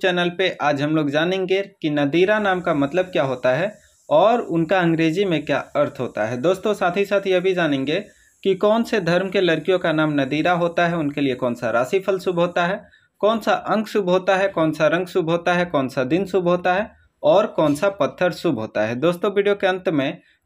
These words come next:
सबसे खास बात यह जानेंगे कि नदीरा नाम की लड़कियां कौन से क्षेत्र में अपना करियर बना सकती हैं, जहां उन्हें ज़्यादा से ज़्यादा सफलता मिलेगी।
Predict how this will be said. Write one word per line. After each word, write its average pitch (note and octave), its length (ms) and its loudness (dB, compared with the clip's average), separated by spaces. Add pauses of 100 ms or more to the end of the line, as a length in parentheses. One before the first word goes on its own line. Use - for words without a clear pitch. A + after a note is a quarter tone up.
सबसे F#3 240 0
खास G3 380 0
बात G3 180 2
यह F#3 180 4
जानेंगे F#3+ 460 0
कि F#3 140 -4
नदीरा E3+ 520 2
नाम F3 240 2
की F3 120 -2
लड़कियां E3 400 0
कौन F3 300 -4
से F3+ 160 -6
क्षेत्र D3 320 -8
में D#3 120 0
अपना D3 200 -4
करियर D3 380 -2
बना C#3 260 0
सकती F3+ 400 -4
हैं, G#3 200 -4 (420)
जहां F#3+ 420 2
उन्हें E3 400 0
ज़्यादा C#3 300 2
से - 160 -4
ज़्यादा C3+ 280 2
सफलता D3+ 520 -2
मिलेगी। B2 600 -2